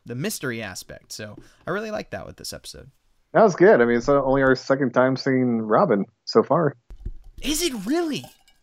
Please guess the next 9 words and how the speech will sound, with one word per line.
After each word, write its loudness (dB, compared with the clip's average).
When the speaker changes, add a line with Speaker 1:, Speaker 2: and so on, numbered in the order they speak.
Speaker 2:
Yeah, 8
'cause 4
remember, 4
it's 0
only 2
Christmas 0
with 0
the 2
Joker. 2